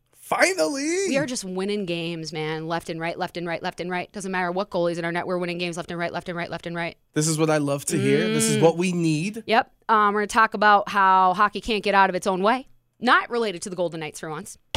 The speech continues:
Speaker 2: Very nice. Very good start so far. At least
Speaker 1: Small
Speaker 2: somebody
Speaker 1: improvement.
Speaker 2: Small improvement. At least somebody can experience that. Uh, we'll talk about the Women's Final Four Championship. Dawn Staley has some more net to cut up and send as inspirational tokens to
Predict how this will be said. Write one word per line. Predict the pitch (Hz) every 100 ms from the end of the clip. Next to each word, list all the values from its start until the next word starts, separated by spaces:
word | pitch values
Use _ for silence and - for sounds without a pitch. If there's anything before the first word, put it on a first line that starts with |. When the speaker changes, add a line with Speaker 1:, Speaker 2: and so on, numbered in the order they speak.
| - - - -
Speaker 2:
Very | 220
nice. | 220 220 226 -
Very | 262 285
good | -
start | - - 330 320 311
so | - 269 254
far. | 277
At | 269
least | 226 233
Speaker 1:
Small | 214
Speaker 2:
somebody | 208 208
Speaker 1:
improvement. | 190 190 165 165 -
Speaker 2:
Small | - 208 170
improvement. | 170 180 190 220
At |
least | 190 -
somebody | 165 151
can | 170
experience | 156 - 165 160 -
that. | 233 - _ _ _ _ _
Uh, | 220 214
we'll | 208
talk | 202 233 220
about | 190 202 202 202 175 _
the | 180 202 202 196 196 196 190 190 196
Women's | 196 233 233 220
Final | - 220 214
Four | 214 208
Championship. | - 196 190 - 202
Dawn | 202 202 196
Staley | - 233 226 226
has | 208 196
some | 220
more | 202 196
net | 196 226 - -
to | -
cut | - 220
up | 214 -
and | 196 180
send | 208 202 208
as | 190 -
inspirational | 220 214 202 196 208 - 208 180
tokens | - 220 220 196
to | -